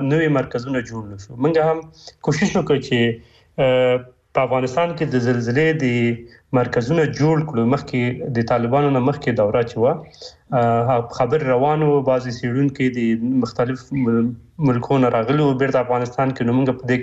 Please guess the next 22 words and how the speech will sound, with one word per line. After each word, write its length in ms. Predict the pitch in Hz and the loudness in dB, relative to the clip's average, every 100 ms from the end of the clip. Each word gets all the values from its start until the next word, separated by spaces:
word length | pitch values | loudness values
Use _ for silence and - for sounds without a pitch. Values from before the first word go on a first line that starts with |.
| 151 | 0
کار 100 | 151 | 0
کوو 160 | 151 151 | 0 0
چې 60 | |
یو 120 | 143 120 | 0 0
پلان 260 | - 147 147 | 0 0 2
جوړ 100 | 156 151 | 0 0
کړو 120 | 165 160 - - _ _ _ _ - 147 | 0 -2 -6 -18 _ _ _ _ 0 2
او 180 | 127 120 | 4 4
یو 160 | 127 123 | 4 2
مرکز، 260 | 123 - 143 - - | 0 0 -2 -2 -2
آه، 80 | 143 | 0
دلته 280 | 123 123 127 123 117 - - - - - | 2 2 2 2 0 -6 -20 -20 -20 -8
افغانستان 500 | - 113 123 113 143 | -2 0 0 0 -2
کې 80 | 135 | -2
د 100 | 117 | 0
زلزلې 420 | 113 117 117 127 143 | 0 2 2 0 0
په 40 | 127 | 0
اړه 140 | 120 110 | 0 0
جوړ 120 | 110 107 - | -2 -6 -6
شي. 100 | 143 - - - - - - | -8 -10 -16 -20 -20 -16 -2
خو 100 | 180 | 2
اوس، 380 | 160 156 208 | 2 2 0